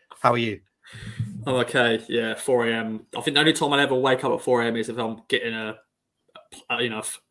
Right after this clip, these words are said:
Speaker 2: a flight for, you know, a holiday. Any other time, no bloody chance. Uh, I'm very well, thanks, boys. Um, yeah, it feels a long time since we've sat down and had a little chin wag, so I'm looking forward to it.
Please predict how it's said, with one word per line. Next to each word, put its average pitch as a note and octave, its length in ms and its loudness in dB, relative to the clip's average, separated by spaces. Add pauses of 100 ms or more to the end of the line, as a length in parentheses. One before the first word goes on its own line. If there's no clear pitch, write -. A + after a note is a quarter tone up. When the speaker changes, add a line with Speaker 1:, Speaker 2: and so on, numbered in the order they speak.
(100)
Speaker 2:
a B2 120 -10
flight A#2+ 420 2 (160)
for, A#2 260 -2
you A#2+ 120 0
know, A2+ 100 -4
a - 20 -8
holiday. A2 460 -2 (580)
Any C3+ 160 8
other A#2 140 4
time, A2+ 440 0 (100)
no A2+ 240 -4
bloody G#2+ 200 -10
chance. A2 520 -6 (440)
Uh, D3+ 300 4
I'm E3+ 140 2
very F#3 180 10
well, F3 460 6
thanks, A2 200 -6
boys. F3+ 540 -2
Um, C#3+ 640 -6
yeah, F3 320 -6 (120)
it - 120 -14
feels - 680 -2
a D3 60 -8
long F3+ 180 2
time G#3 280 0
since C#3+ 200 -8
we've D3+ 300 0
sat - 240 -2
down D#3 160 4
and D#3 80 0
had D3+ 80 2
a - 20 0
little D#3 140 2
chin E3 240 0
wag, F#3+ 300 4
so F#3+ 180 -2
I'm F#3+ 160 2
looking F#3+ 160 0
forward A#3+ 200 -2
to C#3+ 100 0
it. - 80 -2